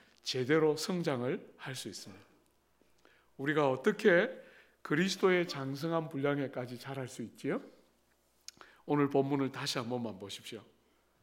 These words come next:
본문, 예. 여러분이 읽었던 본문 에베소서 사 장에 보면 십삼 절에 우리가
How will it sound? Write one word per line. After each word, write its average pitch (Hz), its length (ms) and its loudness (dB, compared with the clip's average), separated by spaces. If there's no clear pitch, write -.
본문, 147 500 2
예. 113 60 -16
여러분이 165 360 6
읽었던 156 480 0
본문 147 580 0
에베소서 156 480 2
사 127 240 -8
장에 139 260 2
보면 127 500 0
십삼 131 580 -2
절에 107 300 -2
우리가 135 540 2